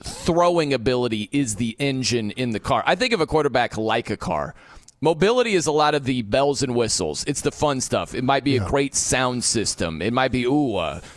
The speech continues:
Speaker 1: heated seats or leather seats or things like that, the bells and whistles. But the car isn't going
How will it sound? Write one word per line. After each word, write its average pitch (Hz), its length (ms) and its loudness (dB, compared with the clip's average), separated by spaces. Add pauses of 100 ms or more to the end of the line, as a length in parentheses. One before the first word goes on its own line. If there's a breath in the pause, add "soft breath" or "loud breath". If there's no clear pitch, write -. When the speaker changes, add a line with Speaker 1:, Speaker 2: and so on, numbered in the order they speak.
(140 loud breath)
Speaker 1:
heated 165 400 0
seats 151 540 -2
or 113 180 -2
leather 131 380 0
seats 104 560 -2
or 110 160 0 (300 loud breath)
things 220 320 0
like 180 220 2
that, 147 240 2
the 143 60 0
bells 165 300 0
and 139 140 -2
whistles. 139 420 0 (400 loud breath)
But 175 180 2 (220)
the 151 160 0
car 226 580 0
isn't 180 320 0
going 151 360 2